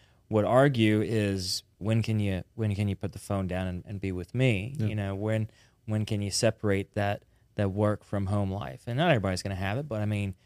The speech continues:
Speaker 1: having that balance is important. What do you do? I mean, 'cause it sounds like from your standpoint, like, you got a lot of people
Speaker 2: <laughs>
Speaker 1: texting you and messaging you all the time of, "I did this, it worked great, did this, didn't work great," whatever the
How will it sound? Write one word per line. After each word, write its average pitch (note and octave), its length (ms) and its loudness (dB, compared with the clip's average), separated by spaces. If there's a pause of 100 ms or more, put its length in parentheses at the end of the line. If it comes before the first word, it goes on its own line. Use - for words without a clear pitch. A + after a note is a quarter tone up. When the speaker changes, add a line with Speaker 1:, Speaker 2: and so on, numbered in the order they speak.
(180)
Speaker 1:
having C3+ 280 4
that A2+ 220 0
balance A2 580 -2 (140)
is G#2+ 160 -4
important. G2 640 -4 (400)
What B2 140 -2
do A2+ 80 2
you A#2+ 240 6
do? G#2 420 6 (180)
I A2 60 -8
mean, G#2 140 -2
'cause G#2+ 100 0
it G#2 120 -2
sounds B2+ 260 2
like A2 180 4
from A2+ 160 0
your A#2+ 160 6
standpoint, A2 560 0
like, G2+ 80 4
you A#2+ 80 0
got C3 160 8
a G2 60 4
lot A2 160 4
of C#3 40 2
people G2+ 200 0
Speaker 2:
<laughs> - 140 4
Speaker 1:
texting A2+ 280 2
you A2 120 4
and G2+ 200 0
messaging A2 480 2
you G#2+ 160 4
all G#2 100 6
the G2+ 100 -2
time B2+ 420 2
of, G2+ 200 0 (440)
"I F#2+ 80 -8
did A2 260 0
this, A#2 240 4
it A2+ 80 2
worked G#2+ 280 2
great, G#2+ 300 2
did A2 200 -2
this, A2 180 -2
didn't G#2+ 280 0
work G2 180 -4
great," G2+ 320 -2
whatever A2+ 200 0
the G2+ 200 -4